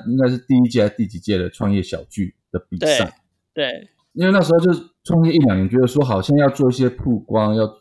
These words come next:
Speaker 1: 参加一些比赛，然后让自己有一点知名度，所以那时候就参加了那个创业小聚。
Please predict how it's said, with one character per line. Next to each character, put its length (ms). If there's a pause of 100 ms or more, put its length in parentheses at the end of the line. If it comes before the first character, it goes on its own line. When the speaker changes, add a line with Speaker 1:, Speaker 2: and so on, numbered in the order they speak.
Speaker 1:
参 160
加 80
一 40
些 100
比 260
赛， 240
然 120
后 200
让 140
自 80
己 140
有 80
一 40
点 200
知 160
名 160 (120)
度， 220 (380)
所 80
以 20
那 60
时 80
候 80
就 80
参 200
加 140
了 160
那 140
个 460
创 180
业 80
小 320
聚。 260